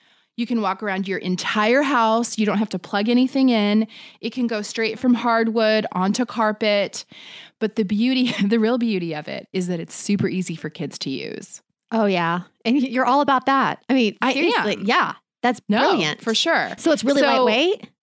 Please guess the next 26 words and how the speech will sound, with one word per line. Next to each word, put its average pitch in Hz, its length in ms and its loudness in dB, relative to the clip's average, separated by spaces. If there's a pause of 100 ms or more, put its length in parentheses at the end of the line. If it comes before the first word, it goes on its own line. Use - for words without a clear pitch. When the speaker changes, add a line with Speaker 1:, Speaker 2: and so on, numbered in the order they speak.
(180)
Speaker 1:
Oh, 285 120 2
it's 277 100 -2
so 349 220 2
lightweight. 233 600 -4
It's - 260 -4
crazy. 294 520 -2
It's, - 320 -6
it's 285 220 -4
different. 247 640 -4
I 220 60 -2
mean, 240 160 2
if 247 100 -6
you're 294 80 0
used 311 360 0
to 339 120 -2
a 262 60 0
giant 226 400 -2
vacuum, 220 420 -4
it's 233 240 -4
really 320 280 -2
different. 226 500 -6 (360)
Everything 359 460 -2
collects 233 480 -6
in 220 180 -4
a 190 60 -2
canister 226 800 -4